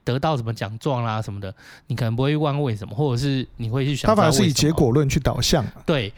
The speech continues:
Speaker 1: 可是今天离婚，其实就因为它是一个两造之间，就是两方之间，它是经过了很多生活的磨合和，和很多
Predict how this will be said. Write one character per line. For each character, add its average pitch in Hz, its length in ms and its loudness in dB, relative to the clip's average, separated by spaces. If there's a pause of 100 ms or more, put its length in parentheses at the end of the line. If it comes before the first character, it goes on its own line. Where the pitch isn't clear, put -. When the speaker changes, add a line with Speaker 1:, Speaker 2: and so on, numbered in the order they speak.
(100)
Speaker 1:
可 175 120 0
是 262 280 2 (220)
今 240 180 0
天 240 200 2
离 151 160 2
婚， 156 400 2
其 151 180 -2
实 131 480 0 (240)
就 202 360 0
因 180 220 0
为 147 280 -2 (200)
它 - 160 0
是 - 200 -2
一 147 120 -2
个 117 360 -4
两 104 380 -6
造 107 260 -2
之 113 240 -6
间， 110 200 -4
就 135 120 -2
是 170 60 0
两 110 200 -2
方 120 220 -2
之 117 140 -4
间， 117 280 -2 (360)
它 151 180 2
是 127 480 -2
经 139 220 -2
过 127 180 0
了 104 80 -2
很 117 240 -2
多 135 180 -2
生 143 220 -4
活 123 160 -2
的 110 80 -4
磨 107 220 -4
合 107 180 -6
和， 107 200 -8 (320)
和 113 360 -2 (580)
很 120 220 -4
多 143 440 0